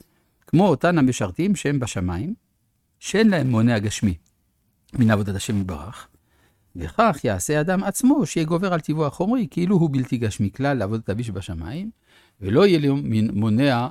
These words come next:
מטבעו החומרי. ודבר זה הוא עיקר ושורש בעבודת השם יתברך. כלומר, אני צריך להיות דומה קצת למלאכים. המלאכים אין להם קשיים כאלה כמו שיש לנו, אז אני לא מלאך, אבל אני יכול להשתדל להיות מלאך.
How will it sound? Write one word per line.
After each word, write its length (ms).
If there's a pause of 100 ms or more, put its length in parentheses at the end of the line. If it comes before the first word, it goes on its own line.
(100)
מטבעו 460
החומרי. 380 (580)
ודבר 300
זה 140
הוא 160
עיקר 400
ושורש 500
בעבודת 280
השם 160
יתברך. 400 (640)
כלומר, 200
אני 100
צריך 220
להיות 140
דומה 240
קצת 300
למלאכים. 580
המלאכים 720
אין 180
להם 220
קשיים 400
כאלה 340
כמו 200
שיש 760
לנו, 320 (1080)
אז 160
אני 220
לא 100
מלאך, 640 (440)
אבל 200
אני 140
יכול 640
להשתדל 520 (120)
להיות 380
מלאך. 440